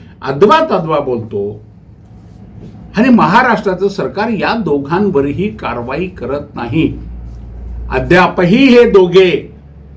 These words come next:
अटक झालेले नाहीत. मग छत्रपतींची बदनामी करण्याचा प्रयत्न, त्यांच्याविषयी चुकीची विधानं करण्याचा प्रयत्न, ही भाजप समर्थक मंडळी, कोरटकर हा भाजप समर्थक आहे हे सिद्ध झालंय,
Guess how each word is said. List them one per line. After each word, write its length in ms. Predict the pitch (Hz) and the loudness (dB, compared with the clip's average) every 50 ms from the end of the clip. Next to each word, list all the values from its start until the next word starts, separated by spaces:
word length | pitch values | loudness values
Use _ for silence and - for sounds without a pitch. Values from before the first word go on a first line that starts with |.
| - - - - | -20 -20 -14 -8
अटक 420 | - 175 180 - - 311 302 240 202 | -6 -6 -4 0 0 0 2 2 -2
झालेले 560 | - 151 135 156 143 147 139 131 127 123 120 | -2 -2 -4 -4 0 0 0 0 0 -2 -4
नाहीत. 280 | 110 104 107 104 104 107 - - - - - - - - - - - - - - - - - - - - - | -6 -8 -10 -10 -12 -14 -14 -16 -18 -20 -20 -20 -20 -20 -20 -20 -20 -20 -20 -20 -20 -20 -20 -20 -18 -8 -2
मग 220 | 240 285 285 - - - | 0 2 2 0 0 -2
छत्रपतींची 1120 | 170 156 - 226 254 - 247 - - 285 277 285 - - - 320 392 403 - 240 - - - - - - - | -2 0 2 0 0 2 0 -2 0 2 2 2 2 2 4 4 4 4 4 0 -6 -10 -12 -20 -20 -12 -10
बदनामी 420 | 143 139 110 127 160 202 214 196 | -8 -6 -4 -2 0 0 0 -2
करण्याचा 480 | - - 117 110 110 104 104 101 - 107 | -4 -6 -8 -10 -10 -10 -10 -12 -12 -12
प्रयत्न, 380 | 104 - 107 98 95 - - 107 104 - - - - - - - - - - - - - - - - | -12 -10 -12 -12 -12 -12 -14 -14 -14 -14 -16 -16 -18 -18 -18 -18 -18 -18 -18 -18 -16 -16 -14 -14 -8
त्यांच्याविषयी 760 | - 131 139 143 - 208 202 180 180 - - 220 214 208 196 - | -4 0 0 2 4 4 4 4 2 0 2 2 2 2 0 -2
चुकीची 420 | - 208 - - 247 214 214 233 | -6 -6 -4 -2 -4 -2 -2 -2
विधानं 420 | 180 143 143 139 165 196 240 262 | -2 -2 -2 0 0 0 0 0
करण्याचा 420 | 240 - 165 147 147 143 131 135 117 | -2 -4 -6 -4 -4 -6 -4 -6 -6
प्रयत्न, 380 | 107 - 110 107 107 - - - - - - - - - - - - - - - - - - - - - - - - - | -6 -6 -8 -8 -8 -10 -14 -16 -18 -18 -20 -20 -20 -20 -20 -18 -18 -18 -16 -16 -16 -16 -16 -16 -18 -18 -18 -18 -18 -8
ही 260 | - - 240 277 277 254 | 0 2 4 6 6 4
भाजप 460 | 196 - - 135 135 151 240 247 - | 2 0 -4 -4 0 2 2 2 0
समर्थक 580 | - - 214 202 226 - - - - - 233 233 | -2 2 2 4 4 4 0 0 -2 -2 0 0
मंडळी, 400 | 208 170 151 139 135 123 110 107 - - - - - - - - - - - - - - - - - - - - - | 0 0 2 0 0 0 -2 -6 -12 -16 -20 -20 -20 -20 -20 -20 -20 -20 -20 -20 -20 -20 -20 -20 -20 -20 -20 -16 -6
कोरटकर 380 | - 120 139 160 196 190 202 190 | -2 0 0 0 2 2 2 2
हा 120 | 190 214 | 2 2
भाजप 380 | 190 170 175 165 180 220 220 - | 2 2 0 0 0 0 0 0
समर्थक 440 | - 202 180 196 202 202 233 202 220 | -2 0 0 0 -2 -2 -2 -2 0
आहे 140 | 226 226 | 2 2
हे 80 | 226 226 | 2 2
सिद्ध 280 | 226 254 233 233 285 285 | 0 -2 -2 -2 -2 -2
झालंय, 320 | 226 185 160 120 - - | -2 -2 -2 -4 -6 -8